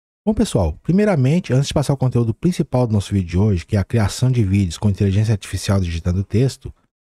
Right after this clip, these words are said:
eu quero dar uma passada rápida nessa ferramenta aqui, que eu achei ela muito interessante. Inclusive eu já trouxe essa ferramenta aqui no canal, mas eu quero falar especificamente de uma função que ela tem aqui dentro da plataforma.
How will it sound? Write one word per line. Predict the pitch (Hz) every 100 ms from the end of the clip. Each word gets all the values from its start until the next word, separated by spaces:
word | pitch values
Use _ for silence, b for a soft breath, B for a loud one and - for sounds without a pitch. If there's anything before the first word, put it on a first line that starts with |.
| _ -
eu | 127
quero | 151
dar | 156
uma | 160
passada | 135 143 139
rápida | 123 135
nessa | 123 139 175
ferramenta | 151 123 95 113 92
aqui, | - 117 b b
que | _ 104
eu |
achei | 95 -
ela | 107 104
muito | 92 139 185
interessante. | 143 110 - 107 165 - - _ _ _ _ _ -
Inclusive | 147 139 170
eu |
já | 160
trouxe | 170 175 165
essa | -
ferramenta | 135 123 123 120
aqui | 117
no | 123
canal, | 131 104 131 156 _ -
mas | 127
eu | 135
quero | 151
falar | 147 139
especificamente | 143 - 165 - - 156 113 127 151 -
de | 131
uma | 143
função | - 139 - 139
que |
ela | 139
tem | 127 127
aqui | 127
dentro | 127 120
da | 123
plataforma. | 127 143 - 107 95 80